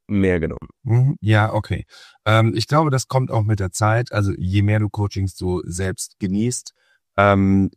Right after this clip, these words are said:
Speaker 2: desto mehr willst du auch genießen, weil dann fallen dir immer mehr Dinge auf, wo du sagst, „Okay, da bräuchte ich irgendwie mal ein bisschen was und da bräuchte ich irgendwie mal ein bisschen noch Input.“ Und, ähm, ich vergleiche das immer irgendwie mit Stark-, mit Starkstrom zu Hause, ne? Also ich fange jetzt nicht zu Hause an,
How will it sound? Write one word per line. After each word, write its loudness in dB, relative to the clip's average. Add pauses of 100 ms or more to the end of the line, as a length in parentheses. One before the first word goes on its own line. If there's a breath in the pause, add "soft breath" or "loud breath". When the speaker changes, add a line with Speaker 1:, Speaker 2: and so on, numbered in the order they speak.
(120)
Speaker 2:
desto 0
mehr 2
willst 2
du -2
auch -8
genießen, -2
weil 2
dann 0
fallen -2
dir 2
immer 0
mehr 0
Dinge 0
auf, -2
wo -4
du 2
sagst, 0
„Okay, -4
da -2
bräuchte -4
ich -10
irgendwie -2
mal -2
ein -2
bisschen -4
was 0
und -6
da 0
bräuchte -2
ich -16
irgendwie -2
mal -2
ein -4
bisschen -6
noch -6
Input.“ -4 (440 loud breath)
Und, 2
ähm, 2
ich -4
vergleiche -2
das -4
immer 0
irgendwie 2
mit 0
Stark-, 0
mit 0
Starkstrom -2
zu -6
Hause, 4
ne? -4
Also -4
ich -6
fange -6
jetzt -4
nicht -4
zu -6
Hause 0
an, 0